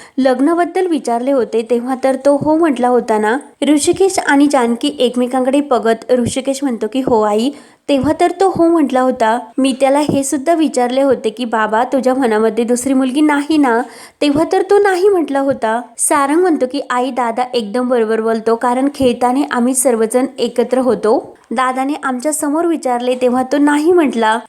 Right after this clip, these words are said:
आणि त्याला सारखे कामाचे फोन येत होते, तेव्हा तो चापकल्यासारखा करत होता." सुमित्रा म्हणते की, "ही गोष्ट खेळात विचारण्याची आहे का? लग्नाची गोष्ट त्याला समोर घेऊन विचारायला हवी होती." तेव्हा मात्र आजी मनात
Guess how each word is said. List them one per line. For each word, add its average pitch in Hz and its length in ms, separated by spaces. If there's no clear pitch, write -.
आणि 285 220
त्याला 320 240
सारखे 302 400
कामाचे 247 480
फोन 247 360
येत 247 200
होते, 214 280
तेव्हा 247 280
तो 269 160
चापकल्यासारखा 247 800
करत 226 340
होता." 190 320
सुमित्रा 320 500
म्हणते 320 280
की, 254 140
"ही 302 220
गोष्ट 254 420
खेळात 269 340
विचारण्याची 277 640
आहे 247 260
का? 233 320
लग्नाची 277 540
गोष्ट 254 340
त्याला 247 440
समोर 311 400
घेऊन 320 280
विचारायला 247 520
हवी 269 260
होती." 240 520
तेव्हा 302 260
मात्र 254 300
आजी 247 420
मनात 226 280